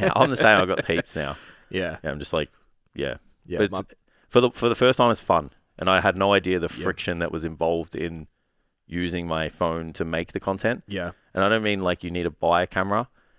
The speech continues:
Speaker 1: And it, there are people out there that use their phone and it's fine. You
Speaker 2: Yeah.
Speaker 1: know, it films in four K and blah, blah. I've got a pro, um,
Speaker 2: Yeah.
Speaker 1: iPhone and whatever. But it's just, I can't see myself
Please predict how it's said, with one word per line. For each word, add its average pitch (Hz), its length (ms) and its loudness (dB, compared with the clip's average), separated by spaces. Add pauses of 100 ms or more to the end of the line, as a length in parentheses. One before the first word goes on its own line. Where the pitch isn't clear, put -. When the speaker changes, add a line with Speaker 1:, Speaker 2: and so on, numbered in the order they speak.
(100)
Speaker 1:
And 85 140 -2
it, 80 160 -6
there 87 160 2
are 90 120 4
people 85 260 -2
out 82 120 0
there 87 100 0
that 80 120 -2
use 85 180 -6
their 85 100 0
phone 85 280 -2
and 80 100 -4
it's - 120 -10
fine. 92 420 -2
You 104 120 -6
Speaker 2:
Yeah. 85 60 0
Speaker 1:
know, 80 60 -2
it - 80 -14
films 87 260 -6
in 87 100 -8
four 78 140 -6
K 113 340 0
and 82 100 -4
blah, 78 100 0
blah. - 140 -4
I've - 120 -4
got 80 120 -6
a - 40 -8
pro, 85 340 0 (240)
um, 85 100 -4
Speaker 2:
Yeah. 80 100 -2 (140)
Speaker 1:
iPhone 101 300 -2
and 95 120 -8 (100)
whatever. 123 340 0 (580)
But 95 100 0
it's 98 160 0
just, - 360 -4 (580)
I - 40 -20
can't 80 180 -2
see 107 160 -2
myself 82 520 -4